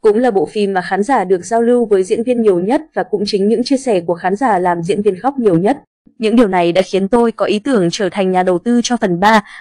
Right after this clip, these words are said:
và có thể là phần bốn của bộ phim. Bác sĩ Nguyễn Duy Cương chia sẻ, tham dự sự kiện, nghệ sĩ nhân dân Vương Duy Biên,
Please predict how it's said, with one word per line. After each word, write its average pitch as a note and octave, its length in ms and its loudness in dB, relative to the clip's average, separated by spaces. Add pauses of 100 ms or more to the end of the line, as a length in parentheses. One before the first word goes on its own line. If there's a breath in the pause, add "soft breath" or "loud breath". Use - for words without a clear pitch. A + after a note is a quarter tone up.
và A#3+ 60 2
có A3 160 -2
thể B3 220 2
là E3+ 120 0
phần F3 260 -2
bốn F3+ 320 2
của A#3+ 100 -2
bộ E3+ 140 0
phim. G#3 280 -2 (340)
Bác G3+ 160 0
sĩ G#3 200 -4
Nguyễn G#3+ 260 2
Duy A3 160 -2
Cương F#3 220 0
chia F#3+ 140 -2
sẻ, F3+ 280 2 (360)
tham G3 160 -2
dự G3 200 0
sự - 220 -4
kiện, G3+ 200 0 (220)
nghệ B3 140 4
sĩ A#3+ 220 0
nhân C4 240 2
dân A3+ 220 -2
Vương A3+ 240 2
Duy A3 180 -2
Biên, A3 240 0